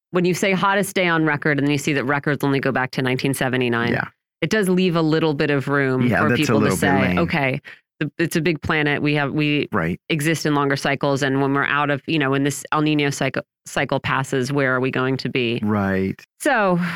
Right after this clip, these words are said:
Speaker 1: yeah, we'll see. I also, uh, am looking forward to having a conversation in the next hour about, um, you know, we, we talked about how China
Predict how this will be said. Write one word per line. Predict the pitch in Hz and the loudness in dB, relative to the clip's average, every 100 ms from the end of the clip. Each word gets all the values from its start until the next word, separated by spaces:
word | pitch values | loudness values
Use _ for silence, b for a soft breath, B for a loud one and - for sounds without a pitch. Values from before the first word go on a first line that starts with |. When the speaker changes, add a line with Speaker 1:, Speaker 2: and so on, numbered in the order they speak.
| - | -4
Speaker 1:
yeah, | 196 160 135 160 | 0 0 0 -2
we'll | 151 | -2
see. | - 143 143 147 _ _ _ _ _ _ - | 0 0 0 -4 _ _ _ _ _ _ -6
I | 233 285 | 0 0
also, | 339 294 220 175 | 0 2 2 2
uh, | 165 165 | 2 2
am | 180 | 2
looking | 202 190 | 2 2
forward | 185 170 | 2 2
to | |
having | 170 151 147 | 2 2 0
a | 143 | 0
conversation | 147 143 147 139 - | 0 0 0 -2 0
in | 139 | 0
the | 139 | 0
next | 139 - | -2 -2
hour | 139 139 135 | 0 2 0
about, | 131 135 135 - | 0 0 -2 -2
um, | 139 131 127 127 _ _ _ _ _ _ | 0 0 -2 -4 _ _ _ _ _ _
you | 311 | -2
know, | 349 | 0
we, | 392 | 0
we | - 480 | 0 -2
talked | 330 226 208 | 0 0 0
about | 175 151 | 0 0
how | 165 156 147 - _ _ _ | 0 0 0 -2 _ _ _
China | - 175 156 151 139 139 | -2 2 2 2 0 -2